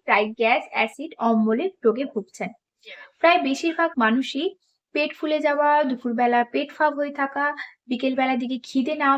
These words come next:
পাওয়া, টক ঢেকুর ওঠা এবং অ্যাসিড গা বমি বমি ভাব নিয়ে চলেছেন। এইগুলো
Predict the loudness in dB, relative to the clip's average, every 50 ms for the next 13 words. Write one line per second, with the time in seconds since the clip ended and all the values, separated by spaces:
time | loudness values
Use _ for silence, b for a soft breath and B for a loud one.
0 | 2 2 0 2 2 2 2 2 2 2 2 2 2 0 -2 -4 -6 -4 -4 -2
1 | -2 -2 -2 -2 -2 -2 -2 -2 -4 B B B B _ _ _ _ 0 0 2
2 | 2 2 2 0 -2 0 2 2 2 2 0 -4 -8 -8 -8 -6 2 4 4 6
3 | 4 4 2 2 2 2 2 2 2 2 2 0 -2 -2 0 0 0 0 0 -2
4 | -6 -10 _ _ _ -4 -2 -2 0 0 -4 -8 -10 -10 -12 -14 _ _ _ _
5 | _ _ _ _ _ _ _ _ -4 -2 -2 0 2 2 4